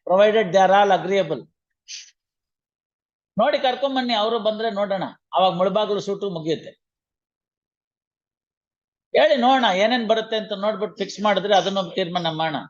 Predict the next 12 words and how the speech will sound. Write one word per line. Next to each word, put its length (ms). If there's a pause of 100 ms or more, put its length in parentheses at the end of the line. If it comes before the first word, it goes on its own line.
(280)
Keep 180
all 200
the 100
parties 380
present. 400 (220)
ಅಲ್ಲಿ 200
ಇನ್ನೊಂದು 260
ಬರ್ಕೊಮ್ಮ, 380 (1600)
ಅಲ್ಲಿ 140
ಇನ್ನೊಂದು 240
ಲೈನ್ 220
ಬರ್ಕೊಳ್ಳಿ. 360